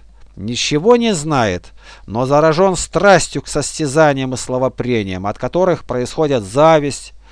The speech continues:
распри, злоречие, лукавое подозрение, пустые споры между людьми повреждённого ума,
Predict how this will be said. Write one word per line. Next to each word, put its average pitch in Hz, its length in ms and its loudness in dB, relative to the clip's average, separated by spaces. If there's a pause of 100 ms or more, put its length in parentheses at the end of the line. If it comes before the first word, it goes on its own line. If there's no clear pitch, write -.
(120)
распри, 135 760 2 (340)
злоречие, 135 1080 -2 (400)
лукавое 165 600 4
подозрение, 160 960 2 (880)
пустые 254 540 2
споры 214 580 6
между 156 360 0
людьми 160 440 -2
повреждённого 151 960 0
ума, 156 540 2